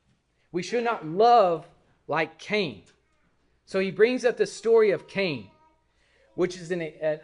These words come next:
ultimate example of a life of hatred. And we see Cain's story in Genesis four, verses one through sixteen. I'm not gonna read it, okay?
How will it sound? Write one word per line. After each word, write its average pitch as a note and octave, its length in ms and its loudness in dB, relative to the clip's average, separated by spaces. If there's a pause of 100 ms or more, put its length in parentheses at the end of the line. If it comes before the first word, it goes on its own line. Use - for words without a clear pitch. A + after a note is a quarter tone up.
(120)
ultimate A3 420 0
example D3 800 -4 (340)
of D3 100 -6
a D#3 100 2
life F#3 380 -2
of D3+ 120 -8
hatred. - 720 -8 (1040)
And F3+ 180 -8
we G3+ 120 -6
see A#3+ 280 -6
Cain's A3+ 380 -8
story A3 440 0
in D3+ 100 -4
Genesis F#3 440 -8
four, E3 540 -2 (380)
verses D#3+ 320 -2
one E3 180 -6
through D#3 140 -12
sixteen. D#3 520 -10
I'm C3+ 120 -6
not F3 140 -6
gonna G#3 160 -4
read C#3 200 -6
it, - 180 -14 (320)
okay? C#3 220 -8